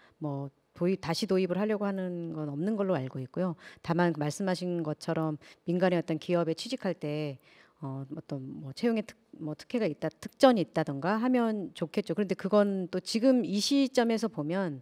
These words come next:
민간 기업에서 결정할 일이고, 그게 누가 강제하기는 어려운 일이지 않습니까? 그렇지만 말씀하신 대로 보훈부에서 민간 기업과 어떤 해-, 협약을 맺는다든가,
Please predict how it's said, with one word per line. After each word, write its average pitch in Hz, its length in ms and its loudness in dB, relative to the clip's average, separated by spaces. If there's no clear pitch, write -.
민간 226 380 2
기업에서 247 440 10
결정할 165 460 0
일이고, 135 600 -6
그게 180 200 -2
누가 165 140 2
강제하기는 208 560 4
어려운 151 680 -2
일이지 147 240 -4
않습니까? 143 400 -6
그렇지만 170 480 0
말씀하신 170 480 -4
대로 165 140 2
보훈부에서 202 880 2
민간 185 340 2
기업과 156 480 -2
어떤 151 260 -4
해-, 151 120 -6
협약을 247 360 6
맺는다든가, 156 760 0